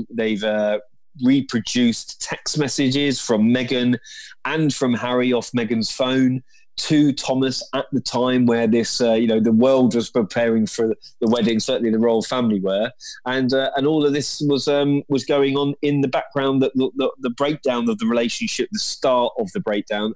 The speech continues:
and, uh, which has sort of transpired into the complete and utter, um,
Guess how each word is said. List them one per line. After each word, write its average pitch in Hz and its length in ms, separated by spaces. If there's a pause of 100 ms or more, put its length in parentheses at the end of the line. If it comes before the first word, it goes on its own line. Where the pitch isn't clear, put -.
and, 110 260
uh, 113 240 (800)
which 156 240
has 147 120
sort - 180
of - 80
transpired 156 680
into 156 400
the 151 100
complete 170 600
and 143 200
utter, 147 560
um, 139 400